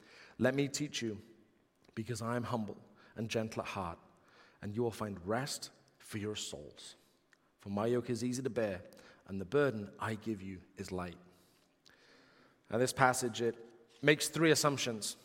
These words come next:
You can see these three assumptions as Jesus is talking. The first is that people are tired for good reasons. You can also assume that they're carrying too much for too long. And thirdly, that we're listening to proud and angry people.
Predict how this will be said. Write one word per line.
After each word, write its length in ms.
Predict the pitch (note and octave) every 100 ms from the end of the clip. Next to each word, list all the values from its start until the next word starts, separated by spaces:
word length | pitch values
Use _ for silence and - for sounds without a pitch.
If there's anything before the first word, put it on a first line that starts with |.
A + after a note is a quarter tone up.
| - _ _ _ -
You 120 | C#3
can 80 | D3+
see 140 | F3+
these 180 | E3 D#3
three 180 | F3 F3
assumptions 500 | F3 E3+ C3+ C#3 B2
as 100 | B2
Jesus 260 | C#3+ D3+
is 140 | D3+ C#3
talking. 440 | D#3 D3+ - B2
The 60 | B2
first 360 | F3 F#3+ -
is 180 | C3+ A#2+
that 180 | B2+ C3 - - -
people 260 | F3 F3 C#3+
are 60 |
tired 500 | - - E3+ D3 C3
for 120 | -
good 200 | B2+ C#3+
reasons. 520 | B2 C3+ A2+ G2+ - - - _ _ _ _ _ _ _ _ _ _ _ _ _ _ _
You 60 | -
can 80 | D#3
also 300 | F#3+ - D#3
assume 400 | - D3+ D3 C#3+
that 120 | C#3+
they're 140 | C#3+
carrying 640 | C3+ - F3 F#3 D#3 C3+ B2+
too 240 | - F#3+
much 440 | D3+ D#3+ C#3 -
for 140 | - C3+
too 240 | - D3+
long. 440 | B2+ C#3 B2+ A2+ A2+ - - _ _ -
And 140 | C#3
thirdly, 580 | C3+ F#3 G3+ C#3 B2 B2+ C3 - - - -
that 80 | C#3+
we're 160 | C#3+ C#3
listening 400 | F3+ F#3 D3 C3+
to 80 | C#3+
proud 460 | - F3+ D3 B2
and 160 | G#2+ C3
angry 260 | C3 B2+
people. 380 | B2+ C#3 B2+ A2